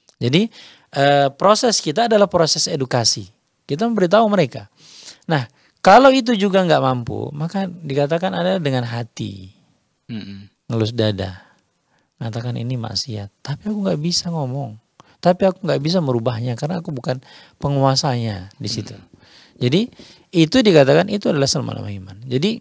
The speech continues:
Speaker 1: bukan berarti kemudian yang seperti ini kalau kita tinggalkan maslahat dakwahnya, ya kan?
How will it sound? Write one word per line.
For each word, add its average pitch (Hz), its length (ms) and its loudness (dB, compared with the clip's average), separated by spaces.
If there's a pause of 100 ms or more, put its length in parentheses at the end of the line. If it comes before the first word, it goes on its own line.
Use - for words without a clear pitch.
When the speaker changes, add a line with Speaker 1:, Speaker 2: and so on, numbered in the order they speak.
(220)
Speaker 1:
bukan 170 360 2
berarti 139 200 0
kemudian 147 440 -2
yang 190 200 0
seperti 131 320 -6
ini 131 120 -8
kalau 180 200 2
kita 151 220 0
tinggalkan 123 480 -2
maslahat 139 520 -2
dakwahnya, 120 840 0 (440)
ya 120 140 -2
kan? 160 180 0